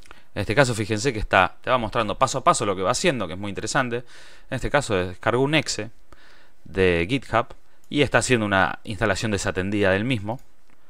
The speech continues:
Y si se fijan, la, acá ya está, ya indicó que terminó la aplicación,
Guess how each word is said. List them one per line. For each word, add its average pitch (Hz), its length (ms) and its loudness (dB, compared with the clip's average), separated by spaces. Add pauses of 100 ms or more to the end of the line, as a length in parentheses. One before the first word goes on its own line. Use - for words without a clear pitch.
(600)
Y 73 120 -8
si 73 200 -8
se 120 160 0
fijan, 190 440 4 (760)
la, 92 240 -6 (580)
acá 98 260 2
ya 104 160 -2
está, 104 400 0 (920)
ya 98 300 2 (140)
indicó 98 440 4
que 90 100 4
terminó 101 360 -2
la 95 80 2
aplicación, 117 680 2